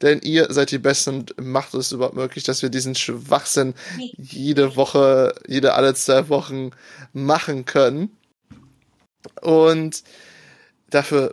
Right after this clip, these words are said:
würde ich einfach sagen, ist die Besten. Und falls ihr das erste Mal hier eingeschaltet habt auf Twitch oder auf dem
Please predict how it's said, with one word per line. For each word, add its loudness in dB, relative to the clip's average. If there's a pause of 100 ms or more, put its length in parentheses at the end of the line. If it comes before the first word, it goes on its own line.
würde -4
ich -8
einfach -8
sagen, -4
ist -10
die -8
Besten. -6
Und 4
falls 2
ihr 4
das 2
erste -2
Mal 0
hier 0 (500)
eingeschaltet 2
habt -6
auf -4
Twitch -2
oder 4
auf -6
dem -16